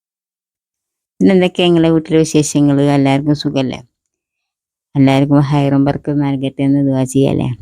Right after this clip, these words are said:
നിങ്ങൾ എനിക്ക് വേണ്ടി നിങ്ങൾ ദുആ ചെയ്യണ്ടോ, മറക്കരുത്. പിന്നെ എന്തൊക്കെ, ഞാൻ ആരൊക്കെ ഉണ്ടാക്കല്? ഇലക്കറി ആരെങ്കിലും ഉണ്ടാക്കലുണ്ടോ?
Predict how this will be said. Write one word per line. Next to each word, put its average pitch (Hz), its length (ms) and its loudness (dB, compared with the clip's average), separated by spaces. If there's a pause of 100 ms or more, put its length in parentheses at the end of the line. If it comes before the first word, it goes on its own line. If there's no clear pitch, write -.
(240)
നിങ്ങൾ 139 220 -2 (140)
എനിക്ക് 135 200 -2
വേണ്ടി 143 200 2
നിങ്ങൾ 143 400 2
ദുആ 139 180 2 (100)
ചെയ്യണ്ടോ, 143 400 0 (760)
മറക്കരുത്. 147 460 -4 (3500)
പിന്നെ 180 240 4 (380)
എന്തൊക്കെ, 139 400 0 (1120)
ഞാൻ 147 180 0
ആരൊക്കെ 151 320 0
ഉണ്ടാക്കല്? 156 500 2 (220)
ഇലക്കറി 143 460 -4
ആരെങ്കിലും 139 260 0
ഉണ്ടാക്കലുണ്ടോ? 131 480 0